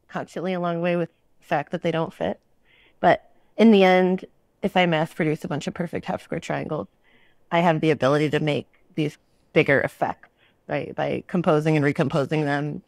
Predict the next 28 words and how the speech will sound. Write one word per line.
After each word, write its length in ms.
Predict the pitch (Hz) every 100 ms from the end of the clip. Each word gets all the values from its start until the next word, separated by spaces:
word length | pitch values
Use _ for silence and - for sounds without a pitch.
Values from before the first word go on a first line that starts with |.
| _
I 100 | -
could, 360 | 214 285 247 254 _ _ _ _ _
that 180 | 190 220
would 120 | 214
be 80 | 214
a 80 | 190
good 160 | 175 160
way 160 | 156 151
to 80 | 139
work 200 | 135 -
improvisationally 840 | 165 - 120 165 - - - 143
that 120 | -
I 60 | -
have 100 | -
not 240 | - - - _ _ _ _ _ _
pursued, 580 | 208 190 202 196 190 - -
is 340 | 160 147 147 -
just 340 | - 127 - _ _
composing 580 | 208 185 156 156 151 151
them 400 | 139 135 139 135
without 380 | - 147 120 117
plans 480 | - 135 123 135 143 -
and 100 | 143
without 280 | 147 135
a 40 | 143
pattern 360 | - 127 147
in 160 | 220 233
mind, 360 | 240 240 247